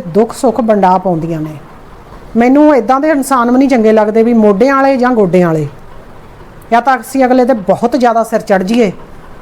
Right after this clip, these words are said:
ਵੀ ਅਸੀਂ ਕਹੀਏ ਵੀ ਸਾਨੂੰ ਤਾਂ ਤੇਰੇ ਬਿਨਾਂ ਸਾਹ ਹੀ ਨਹੀਂ ਆਉਂਦਾ, ਜਾਂ ਫਿਰ ਅਸੀਂ ਇੱਦਾਂ ਦੇ ਹੋ ਜਾਈਏ ਵੀ ਤੁਸੀਂ ਮਰੋ ਰਹੋ, ਸਾਨੂੰ ਤੁਹਾਡੀ ਪਰਵਾਹ ਹੀ ਨਹੀਂ। ਆਪਣੀਆਂ ਧੀਆਂ ਨੂੰ ਇੰਨਾ ਕੁ ਜ਼ਰੂਰ ਸਿਖਾਇਆ ਕਰੋ,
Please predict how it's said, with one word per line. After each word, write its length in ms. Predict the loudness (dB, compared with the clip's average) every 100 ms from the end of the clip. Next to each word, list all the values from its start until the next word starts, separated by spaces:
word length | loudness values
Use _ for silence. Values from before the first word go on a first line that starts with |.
| -2
ਵੀ 100 | 0
ਅਸੀਂ 180 | 0 0
ਕਹੀਏ 200 | 0 2
ਵੀ 80 | 2
ਸਾਨੂੰ 260 | 0 0 0
ਤਾਂ 80 |
ਤੇਰੇ 220 | 0 0 2
ਬਿਨਾਂ 180 | 0
ਸਾਹ 200 | 0 -2
ਹੀ 100 | 0
ਨਹੀਂ 140 | 2 2
ਆਉਂਦਾ, 280 | 0 -2 -6 -12 -20 -20 -20 -20 -20 -20 -20 -20 -20 -20 -20 -14 -4
ਜਾਂ 240 | 0 0 2
ਫਿਰ 240 | 0 0
ਅਸੀਂ 400 | 0 2 4 2 2
ਇੱਦਾਂ 280 | 0 2 0
ਦੇ 120 | 0
ਹੋ 160 | 0 2
ਜਾਈਏ 440 | 2 4 2 0 -8 -20 -20 -16 -2
ਵੀ 80 | 0
ਤੁਸੀਂ 260 | 0 2 2
ਮਰੋ 320 | 2 2 2
ਰਹੋ, 260 | 2 0
ਸਾਨੂੰ 260 | -2 -2 0
ਤੁਹਾਡੀ 220 | 0 0
ਪਰਵਾਹ 280 | -2 0 0
ਹੀ 140 | 0
ਨਹੀਂ। 140 | -2 -6 -10 -20 -20 -20 -20 -20 -20 -20 -20 -20 -20 -20 -20 -20 -20 -20 -20 -20 -20 -20 -20 -20 -20 -20 -8 -4
ਆਪਣੀਆਂ 280 | 0 2 2 2
ਧੀਆਂ 280 | 2 2 2
ਨੂੰ 440 | 2 4 2 -2 -10 -20 -20 -20 -20 -2
ਇੰਨਾ 300 | 2 4 2 0
ਕੁ 260 | 2 2
ਜ਼ਰੂਰ 320 | 2 0 0 0
ਸਿਖਾਇਆ 440 | -2 0 2 2
ਕਰੋ, 340 | 2 0 0